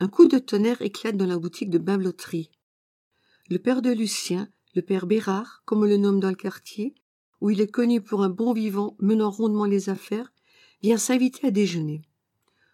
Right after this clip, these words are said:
Au café, il s'écrie : « J'apporte un cadeau à nos enfants. » Et il tire triomphalement deux tickets de chemin de fer.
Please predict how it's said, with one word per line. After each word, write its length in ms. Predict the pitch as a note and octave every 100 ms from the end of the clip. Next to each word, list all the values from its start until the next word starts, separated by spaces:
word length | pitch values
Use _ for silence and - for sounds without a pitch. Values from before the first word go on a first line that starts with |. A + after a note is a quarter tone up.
| _ -
Au 60 |
café, 520 | G#3 G#3+ G#3 - D#4+ -
il 140 | G3
s'écrie : « 460 | - G3+ G3+ - G3 _ _ _ _ _ _ -
J'apporte 460 | F3 B3+ B3+ D#4+ B3+
un 80 |
cadeau 300 | A3+ C4 C#4
à 80 | C#4
nos 240 | A#3+ G#3+ G#3+
enfants. » 400 | G3+ - G3+ G3+ _ _ _ _ _ _ _ _ _ _ _ _ _
Et 80 | B3+
il 160 | A#3 A3
tire 280 | - G3+
triomphalement 720 | - D#4 D#4+ C4+ B3 A3+ A#3 A3+
deux 300 | F#3+ C4 C4+
tickets 320 | - - C4
de 80 | G3+
chemin 320 | - G3+ F#3
de 80 | -
fer. 380 | - D#3+ -